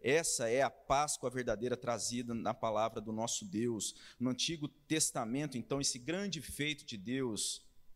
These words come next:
do livramento, da salvação, apontando para Cristo, o sacrifício e o seu sangue derramado para a salvação, que não é um, um sacrifício, ah, ali para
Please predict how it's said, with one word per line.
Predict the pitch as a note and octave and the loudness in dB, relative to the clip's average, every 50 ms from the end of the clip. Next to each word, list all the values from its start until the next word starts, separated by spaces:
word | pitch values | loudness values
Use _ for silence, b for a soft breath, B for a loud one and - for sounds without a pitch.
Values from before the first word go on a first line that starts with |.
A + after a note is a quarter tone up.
| - - - _ _ _ _ - B B B B B B B | -18 -20 -20 _ _ _ _ -20 B B B B B B B
do | - B2 | 0 2
livramento, | C3+ D3+ D#3+ C3+ D3+ D3+ C3+ A#2 A#2+ C3 C#3+ C#3+ - - | 2 2 2 2 0 0 2 2 2 2 2 0 0 0
da | A#2 B2 | 0 2
salvação, | A#2+ - - - D#3 D#3 C#3 B2+ C3+ A2+ - - - - C3+ C#3 C#3 C3+ B2 G2 E2 - - B B B | 2 2 2 2 0 -2 -2 0 0 2 2 2 2 2 2 2 2 2 0 -2 -4 -6 -10 B B B
apontando | B C#3 - - D#3 C#3+ - - D#3 D#3+ E3 | B 0 2 0 -2 -2 0 0 0 0 -2
para | - - F#3 D3+ C#3 | 0 0 0 0 0
Cristo, | - - - - D#3+ F#3 G3+ F#3 - - - - F#2+ - - - - | -2 -4 -4 0 0 2 2 2 2 0 -2 -4 -8 -12 -14 -8 -2
o | - | 0
sacrifício | - - - C#3+ - - C3 - - - - E3+ F3 D3+ - - - F#2+ F2 - B B B B | 2 2 2 0 -2 -4 -6 -6 -4 -4 -2 0 0 2 0 0 0 -4 -8 -12 B B B B
e | B B2+ | B 2
o | B2 | 2
seu | - - C#3+ | 2 2 2
sangue | B2+ - - - D3+ D3 D3+ D3 C#3 A2 A2+ | 2 2 2 2 0 0 0 0 0 0 0
derramado | A2+ C3 B2+ A#2+ B2 A#2 A2+ A2+ A#2 A#2+ A#2 G#2 - | 0 0 0 2 0 0 2 2 2 2 2 0 -2
para | - A2+ A2+ | 0 0 2
a | A2+ | 2
salvação, | - - B2 A#2 A#2 A2+ A2+ G2+ - - - G#2+ A2 A2+ G#2+ F2+ - - B B B B B B B B | 2 0 0 0 0 0 0 0 2 0 0 -2 -4 -6 -6 -8 -10 -12 B B B B B B B B
que | - C3 | -8 -6
não | B2 B2 A#2+ | -4 -2 0
é | B2 | 0
um, | B2+ B2 G#2+ F#2+ F2+ G2+ - b b b b b b b - - - - - - _ _ - - - - | 0 -2 -2 -4 -8 -10 -16 b b b b b b b -20 -20 -18 -18 -18 -18 _ _ -20 -18 -12 -6
um | - | -4
sacrifício, | - - C3+ A#2+ - - A2 - - - B2+ C3 C#3+ C#3 - - - F2 E2 - b b b b b b - | -2 -2 -2 -4 -4 -6 -8 -8 -4 0 2 2 2 2 0 -2 -4 -8 -12 -14 b b b b b b -4
ah, | G#2 G#2+ G#2+ G#2+ G#2+ G2+ F#2+ F#2 F#2 - - - - | -2 0 2 2 2 2 0 -2 -4 -8 -12 -10 -6
ali | - A2 G#2 G#2+ B2 C3 C3 | -4 -2 0 2 2 2 2
para | B2+ - - A#2+ A2 A2 A2+ G#2+ G2 F2 | 0 -2 -2 2 2 4 4 4 2 0